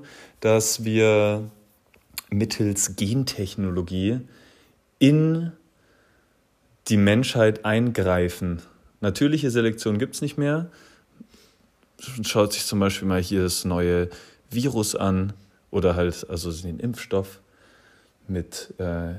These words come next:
mittels Gentechnologie wurde der hier geschaffen. D N A entfernt, eine M R N A genommen, eine andere obendrauf,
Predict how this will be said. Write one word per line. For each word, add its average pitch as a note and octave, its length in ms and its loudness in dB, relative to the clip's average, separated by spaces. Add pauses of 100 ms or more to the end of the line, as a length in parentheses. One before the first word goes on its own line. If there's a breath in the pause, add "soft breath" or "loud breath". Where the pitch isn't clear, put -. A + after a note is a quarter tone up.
(200)
mittels G#2+ 460 -8
Gentechnologie A2+ 1120 -2
wurde G2+ 280 0
der F#2+ 180 0
hier G2 140 0
geschaffen. A2+ 680 -6 (500 soft breath)
D F#2+ 120 -8
N G#2 260 -6
A G#2+ 300 -8
entfernt, F#2+ 920 -6 (320 soft breath)
eine B2+ 180 -6
M A2 220 -2
R G2 180 -6
N F#2+ 180 -4
A F#2 220 -8
genommen, F#2+ 640 -4 (380 soft breath)
eine B2 200 -4
andere G#2+ 440 -6
obendrauf, F#2 880 -6